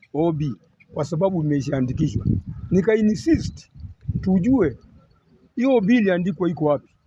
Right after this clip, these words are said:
ndio tukaandikiwa hiyo O B, tukayo-, tuka-, tukapatiwa. Hao watu wanaomba, lakini hii ni kitu ya maana sana. Mtu ameuawa, mtu ameuawa, alafu watu wanaanza kuficha maneno. Hiyo mambo ndo tunakataa.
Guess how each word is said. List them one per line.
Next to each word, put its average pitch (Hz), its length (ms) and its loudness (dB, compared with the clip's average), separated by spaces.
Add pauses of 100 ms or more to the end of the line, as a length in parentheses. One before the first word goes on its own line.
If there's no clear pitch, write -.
(160)
ndio 147 180 -2
tukaandikiwa 151 760 -2
hiyo 202 160 0
O 185 80 2
B, 220 260 2 (600)
tukayo-, 147 500 2
tuka-, 143 260 -4 (160)
tukapatiwa. 135 680 -4 (220)
Hao 262 140 2
watu 240 220 0
wanaomba, 170 540 0 (680)
lakini 277 480 4
hii 302 180 4
ni 247 180 0 (180)
kitu 285 340 2
ya 226 100 2
maana 240 420 4
sana. 269 360 0
Mtu 233 240 0
ameuawa, 208 720 2 (1300)
mtu 330 280 2
ameuawa, 240 720 0
alafu 247 340 2
watu 262 200 0
wanaanza 233 420 0
kuficha 233 440 0
maneno. 214 480 -2 (720)
Hiyo 285 180 4
mambo 285 300 2
ndo 175 120 0
tunakataa. 175 640 -2